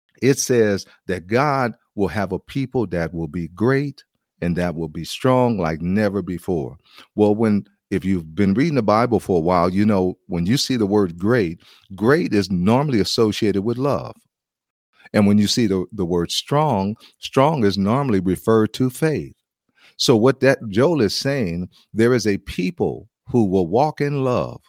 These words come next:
like Jesus walked in love by laying down his life. They're gonna lay down their life for the gospel. And laying down your life doesn't mean dying on the cross. Laying down your life means that I'm gonna live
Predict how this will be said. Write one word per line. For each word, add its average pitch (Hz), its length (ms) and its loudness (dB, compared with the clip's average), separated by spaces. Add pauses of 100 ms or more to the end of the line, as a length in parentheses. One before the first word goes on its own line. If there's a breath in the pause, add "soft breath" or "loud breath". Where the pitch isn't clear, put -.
(300)
like 90 220 -2
Jesus 87 500 -4
walked 90 260 -4
in 92 160 -4
love 80 220 -4 (320 soft breath)
by 85 160 2
laying 113 460 -2
down 104 240 -2
his 123 300 -2
life. 92 360 -6 (320)
They're 117 220 4
gonna 104 240 0
lay 104 180 0
down 87 340 -6
their 117 200 0
life 85 360 -2 (340 soft breath)
for 117 220 2
the 92 80 -2
gospel. 90 540 -4 (320 soft breath)
And 98 180 0
laying 143 280 2
down 117 240 2
your 104 100 2
life 123 280 2
doesn't 107 200 2
mean 107 240 0
dying 104 320 0
on 98 100 -2
the 98 60 -2
cross. - 580 -4 (340 soft breath)
Laying 135 280 2
down 110 240 0
your 98 120 0
life 131 320 0
means 98 400 0
that 92 160 -2
I'm 139 220 0
gonna 110 260 0
live 101 480 0